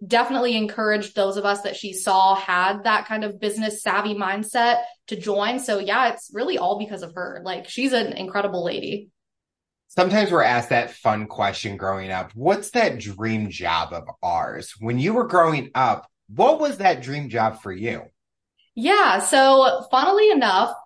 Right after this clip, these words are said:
Speaker 1: I always knew I wanted to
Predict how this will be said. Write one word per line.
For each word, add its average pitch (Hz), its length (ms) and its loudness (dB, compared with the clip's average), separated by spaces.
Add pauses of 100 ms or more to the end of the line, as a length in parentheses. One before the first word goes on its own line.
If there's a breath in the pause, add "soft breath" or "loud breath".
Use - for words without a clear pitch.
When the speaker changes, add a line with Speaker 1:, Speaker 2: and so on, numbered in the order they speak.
(280 soft breath)
Speaker 1:
I 294 400 6 (120)
always 381 380 2
knew 269 200 0
I 311 140 4
wanted 240 360 -2
to 247 220 -4